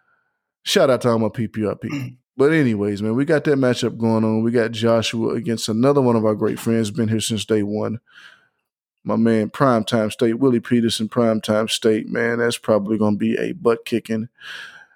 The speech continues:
Speaker 1: at the hands of
Speaker 2: Real
Speaker 1: Joshua.
Speaker 2: good s-,
Speaker 1: Josh
Speaker 2: Thank
Speaker 1: was
Speaker 2: you.
Speaker 1: gonna smack him around a little bit.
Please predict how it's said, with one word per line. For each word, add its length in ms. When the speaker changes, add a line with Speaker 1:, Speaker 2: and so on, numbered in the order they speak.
Speaker 1:
at 120
the 100
hands 260
of 60
Speaker 2:
Real 140
Speaker 1:
Joshua. 160
Speaker 2:
good 180
s-, 440
Speaker 1:
Josh 280
Speaker 2:
Thank 120
Speaker 1:
was 180
Speaker 2:
you. 240
Speaker 1:
gonna 180
smack 320
him 120
around 200
a 20
little 160
bit. 240